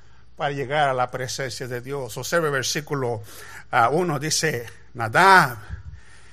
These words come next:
y Abiú, hijos de Aarón, tomaron cada uno su incensario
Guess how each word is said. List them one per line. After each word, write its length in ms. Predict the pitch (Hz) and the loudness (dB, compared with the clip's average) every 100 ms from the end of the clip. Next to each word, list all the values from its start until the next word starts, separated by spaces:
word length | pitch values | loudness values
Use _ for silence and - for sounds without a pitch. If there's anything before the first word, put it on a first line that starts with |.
| - - - | -20 -20 -12
y 60 | 147 | -6
Abiú, 680 | 120 127 147 233 214 127 98 - - - - - - - - - | -4 -4 -4 -2 -4 -8 -12 -18 -20 -20 -20 -20 -20 -20 -20 -6
hijos 300 | 156 180 190 | -2 2 2
de 100 | 165 | 6
Aarón, 800 | 156 160 160 180 254 285 226 160 | 8 8 8 8 10 8 6 2
tomaron 540 | - 175 180 226 208 165 | 2 6 10 10 8 2
cada 320 | - 226 208 | 6 6 6
uno 480 | 190 254 269 233 196 | 4 2 2 0 0
su 240 | - 175 | 0 0
incensario 1080 | 185 185 - 196 180 - 285 349 302 277 147 | -2 -2 -2 0 0 8 10 10 8 2 0